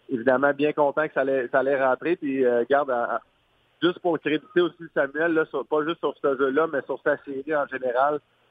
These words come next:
Euh, il s'est amélioré de match en match depuis qu'il est rentré dans, dans l'alignement. Euh, très physique pour notre équipe, mais quel j'aime. Il joue avec la rondelle de plus en plus. On commence à faire des jeux. C'est impressionnant quand même pour un jeune joueur comme lui.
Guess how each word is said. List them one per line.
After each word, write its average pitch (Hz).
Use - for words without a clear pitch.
Euh, 113
il 120
s'est -
amélioré 151
de 156
match 160
en 143
match 156
depuis 147
qu'il 147
est 127
rentré 135
dans, 135
dans 127
l'alignement. 131
Euh, 113
très 165
physique 160
pour 156
notre 147
équipe, 165
mais 135
quel 156
j'aime. 160
Il 127
joue 156
avec 160
la 147
rondelle 143
de 156
plus 147
en 135
plus. 165
On 156
commence 143
à 143
faire 143
des 139
jeux. 156
C'est 143
impressionnant 139
quand 135
même 135
pour 131
un 123
jeune 131
joueur 131
comme 120
lui. 123